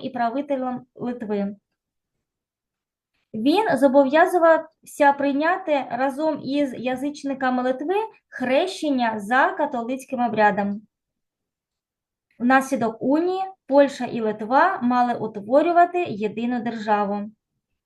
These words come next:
І Литва мала передати Польщі всі будь-коли захоплені руські землі.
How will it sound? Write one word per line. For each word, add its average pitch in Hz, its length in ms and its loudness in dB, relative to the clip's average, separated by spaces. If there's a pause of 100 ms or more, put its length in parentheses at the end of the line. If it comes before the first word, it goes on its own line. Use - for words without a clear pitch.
(960)
І 254 120 -2
Литва 294 400 4
мала 359 260 8
передати 320 480 4
Польщі 277 720 0 (280)
всі 359 520 0 (120)
будь-коли 247 720 0
захоплені 311 840 0 (380)
руські 247 680 -6
землі. 214 540 -2